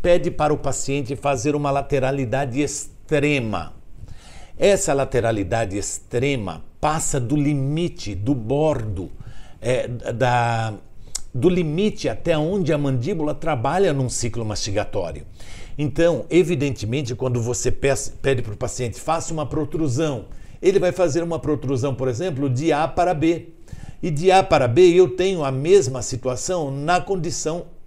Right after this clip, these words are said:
é, articular. Essa situação um pouco mais para frente,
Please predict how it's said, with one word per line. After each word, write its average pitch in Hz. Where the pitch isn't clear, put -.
é, 143
articular. 165
Essa 190
situação 127
um 143
pouco 165
mais 131
para 101
frente, 139